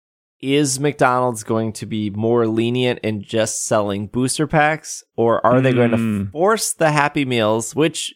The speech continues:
Speaker 1: is their right to do? <laughs> It's their business. They can do what they want. But for two plus years, maybe even longer, honestly, at least the McDonald's in the Midwest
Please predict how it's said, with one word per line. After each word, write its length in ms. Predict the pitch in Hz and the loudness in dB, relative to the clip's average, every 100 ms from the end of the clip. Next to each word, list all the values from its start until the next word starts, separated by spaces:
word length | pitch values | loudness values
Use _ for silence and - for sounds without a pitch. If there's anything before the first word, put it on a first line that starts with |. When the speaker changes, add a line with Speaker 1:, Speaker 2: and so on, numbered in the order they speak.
| - | -8
Speaker 1:
is 200 | 160 196 | -2 0
their 180 | 180 240 | 2 2
right 380 | 214 196 202 - | 4 2 0 -4
to 120 | 208 | -4
do? 500 | 190 165 135 143 180 294 | 0 2 2 2 0 0
<laughs> 40 | - - - _ _ _ - - | -6 -20 -20 _ _ _ -20 -14
It's 540 | - 262 - 269 277 - | -4 -4 0 -2 -2 -2
their 180 | 175 170 | 0 0
business. 480 | - 156 - 160 147 | 2 0 2 -2 0
They 140 | 139 | -2
can 180 | 135 139 | 0 0
do 160 | 147 | 2
what 160 | 147 196 | 2 2
they 160 | 156 143 | 0 2
want. 320 | 113 110 - - - _ - | 2 0 -2 -20 -20 _ -2
But 300 | 143 - - - - | 0 0 -4 -12 0
for 520 | 147 143 135 127 117 - - _ _ _ _ | 2 4 4 2 0 -4 -18 _ _ _ _
two 220 | - 339 | -4 -4
plus 320 | - 175 - | 0 0 0
years, 640 | 190 240 156 113 110 - - _ _ _ _ _ _ _ _ | -2 0 2 2 0 -6 -14 _ _ _ _ _ _ _ _
maybe 200 | 123 180 | -2 0
even 200 | 147 95 | 2 2
longer, 420 | 90 147 123 95 | 4 2 2 2
honestly, 540 | 85 90 101 107 107 113 _ _ _ _ _ _ _ _ _ | 2 0 -2 0 -2 -2 _ _ _ _ _ _ _ _ _
at 140 | 151 147 | -4 -2
least 220 | 208 226 | -2 -2
the 80 | 285 | -2
McDonald's 520 | 214 165 160 156 139 | 0 2 2 2 0
in 60 | |
the 60 | 127 | 0
Midwest 800 | 117 110 104 80 85 - - - | 0 2 2 2 2 -4 -14 -20